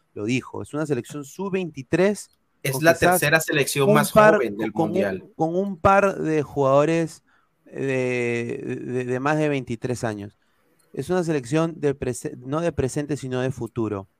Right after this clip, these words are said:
Speaker 2: Claro,
Speaker 1: Qué
Speaker 2: ahora
Speaker 1: envidia,
Speaker 2: sería
Speaker 1: qué envidia sana se le tiene que tener a Ecuador, ¿no?
Speaker 2: Claro, una selección que es-, está totalmente renovada. O sea, es que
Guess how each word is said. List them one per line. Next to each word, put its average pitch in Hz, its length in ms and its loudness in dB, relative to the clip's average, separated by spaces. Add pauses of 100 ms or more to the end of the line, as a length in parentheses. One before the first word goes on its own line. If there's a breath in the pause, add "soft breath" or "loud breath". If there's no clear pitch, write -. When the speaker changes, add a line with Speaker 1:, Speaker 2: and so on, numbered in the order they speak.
(300)
Speaker 2:
Claro, 185 240 2
Speaker 1:
Qué 196 80 -2
Speaker 2:
ahora 180 360 8
Speaker 1:
envidia, 196 280 4
Speaker 2:
sería 175 380 6
Speaker 1:
qué 196 80 2
envidia 196 460 0
sana 185 520 -2
se 160 120 -4
le 135 100 0
tiene 147 180 -6
que 147 60 -2
tener 127 220 -2
a - 20 0
Ecuador, 120 440 2
¿no? 110 200 -16 (920)
Speaker 2:
Claro, 120 360 4
una 127 320 0
selección 131 540 -2
que 143 140 -4
es-, - 180 -8
está 120 480 0
totalmente 135 920 -2
renovada. 117 760 -2
O - 140 -20
sea, 104 260 -6
es 101 120 -10
que - 220 -10